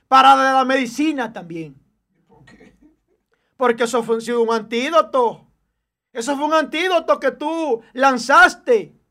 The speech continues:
Speaker 1: para el pueblo. Pero ahora mismo la bala rebotó y te dio en la frente. Ustedes se dan cuenta, señores, pueblo dominicano,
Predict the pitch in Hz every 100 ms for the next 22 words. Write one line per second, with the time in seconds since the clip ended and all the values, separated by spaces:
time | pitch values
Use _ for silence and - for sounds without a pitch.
0 | _ _ _ _ _ _ _ - 254 277
1 | 254 233 294 349 330 269 214 170 _ _
2 | _ _ _ _ _ _ _ - 240 233
3 | 233 247 247 247 262 247 240 226 233 233
4 | 247 247 240 254 294 277 269 233 247 254
5 | 226 240 269 254 208 - _ _ _ _
6 | _ - 269 - 277 311 294 302 302 262
7 | 254 240 285 277 254 214 220 220 262 262
8 | 226 220 220 226 220 214 214 190 214 233
9 | 240 214